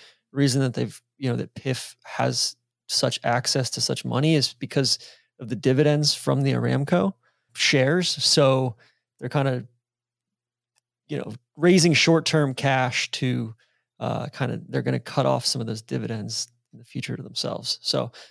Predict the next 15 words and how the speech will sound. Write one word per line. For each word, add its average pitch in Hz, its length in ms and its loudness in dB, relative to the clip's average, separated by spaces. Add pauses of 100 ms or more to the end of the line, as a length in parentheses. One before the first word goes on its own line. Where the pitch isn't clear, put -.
(120)
I 165 80 6
don't 160 100 8
know. 127 60 4
It's 131 100 -2
just 156 200 2
very, 165 320 6
very 151 240 6
interesting 135 420 -2
as 131 100 -4
far 135 220 2
as, 127 320 -2
you 139 80 -6
know, 127 100 -4
they're, 120 240 -4 (120)
they're, 127 320 -4